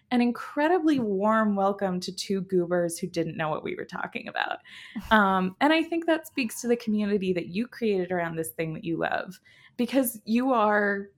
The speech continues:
Speaker 1: definitely, like, the founder and creator of, of this group and this group of really
Speaker 2: Oh.
Speaker 1: positive humans.
Speaker 2: Oh, that's so, that's so kind to hear. It's, it's also strange to hear, but yeah, <laughs> it's very nice.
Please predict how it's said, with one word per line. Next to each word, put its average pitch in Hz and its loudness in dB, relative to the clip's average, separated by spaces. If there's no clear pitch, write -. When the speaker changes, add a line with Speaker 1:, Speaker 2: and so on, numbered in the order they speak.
Speaker 1:
definitely, 214 0
like, 185 -2
the 190 -4
founder 180 0
and 180 -6
creator 185 -2
of, 170 -2
of 180 -4
this 202 -4
group 277 2
and 226 6
this 226 2
group 233 -2
of 226 0
really 208 2
Speaker 2:
Oh. - -6
Speaker 1:
positive 185 -6
humans. 240 -6
Speaker 2:
Oh, 190 2
that's 302 -8
so, 294 -4
that's 247 -2
so 254 0
kind 180 2
to 247 -4
hear. 180 0
It's, - -10
it's - -14
also 196 -2
strange 233 0
to 202 -6
hear, 160 -8
but - -12
yeah, 320 -2
<laughs> - -10
it's - -4
very 175 -6
nice. - -8